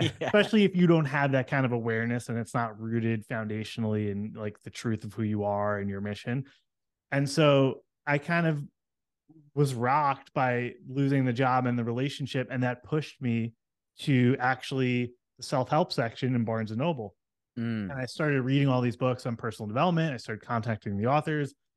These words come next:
Speaker 2: started getting therapy, coaching, and really got super into it 'cause I'd always had this vision of, like, being a business owner, living anywhere in the world, cr-, eh,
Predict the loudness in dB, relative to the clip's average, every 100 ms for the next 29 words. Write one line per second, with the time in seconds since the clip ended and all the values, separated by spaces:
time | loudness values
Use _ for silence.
0 | _ _ -2 0 2 0 0 2 2 0
1 | 0 2 2 2 -2 -4 _ _ -6 -4
2 | 0 4 6 6 4 2 -2 -6 -4 -2
3 | 0 0 -2 -4 0 2 4 2 2 0
4 | -2 -4 -4 -4 -2 -4 -4 -6 -6 -8
5 | -12 _ _ _ _ 2 4 6 4 2
6 | 0 -2 0 2 2 2 2 2 2 2
7 | 2 0 0 -2 -4 -2 -2 -2 -4 -8
8 | _ -12 -10